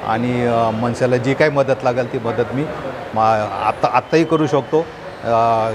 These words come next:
जे कायदेशीर, अ, सल्ला किंवा कायदेशीर काय बाबी आहेत तुमच्या, केव्हाही करू शकतो. आणि आत्ता यांनी जे जाहीर केलं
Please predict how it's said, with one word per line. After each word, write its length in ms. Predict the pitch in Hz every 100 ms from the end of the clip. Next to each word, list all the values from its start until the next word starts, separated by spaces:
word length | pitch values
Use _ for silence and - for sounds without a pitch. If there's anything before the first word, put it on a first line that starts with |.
| 110
जे 120 | 127
कायदेशीर, 560 | 117 139 131 139 143
अ, 500 | 139 - 127 123 117
सल्ला 360 | 110 127 127 123
किंवा 300 | 123 131 123
कायदेशीर 480 | 120 123 127 127 123
काय 160 | 123
बाबी 260 | 120 120 123
आहेत 240 | 123 127
तुमच्या, 360 | 123 120 110 104
केव्हाही 560 | 90 - - 135 147 135
करू 180 | 120
शकतो. 320 | 113 101 - 85 - -
आणि 140 | 120 135
आत्ता 240 | 139 151
यांनी 160 | 156 165
जे 120 | 170
जाहीर 280 | 156 151 170
केलं 280 | 175 151